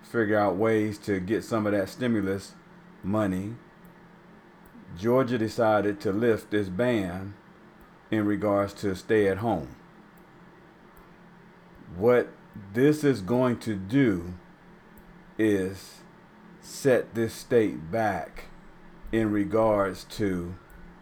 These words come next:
what little progress they have been making in regards to offsetting the coronavirus. Ironically, the governor was under the impression that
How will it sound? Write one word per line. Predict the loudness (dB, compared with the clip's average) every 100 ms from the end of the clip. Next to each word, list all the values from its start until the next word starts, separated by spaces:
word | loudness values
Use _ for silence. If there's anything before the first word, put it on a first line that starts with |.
| -20 -20 -20 -20 -20 -20 -20 -20 -20 -20 -16
what | 0 2 4
little | 2 2
progress | 2 6 6 6 0 0
they | 0
have | 0 0
been | -2 -2
making | 0 0 -2 -6 -6 -6
in | -6 -4
regards | -6 -4 -2 -2 -6
to | -6 -4 -4 -10 -18 -20 -8
offsetting | 0 0 0 0 0 0 -4 -10 -16 -20 -20 -20 -20 -20 -12
the | -8
coronavirus. | -6 -4 -2 -4 -4 -4 -4 -8 -14 -18 -20 -20 -20 -20 -20 -20 -20 -20 -20 -20 -18 -18 -20 -20 -18 0
Ironically, | 4 4 4 4 2 2
the | 0
governor | 2 4 4 4 0 -2 -4 -10 -20 -20 -20 -20 -20 -20 -20 -20 -2
was | 2 2 0 -12 -4
under | 2 4 6 4 4 0 -6 -16 -20 -20 -20 -12
the | -4 -2
impression | -2 2 2 2 0 -2
that | 0 0 -2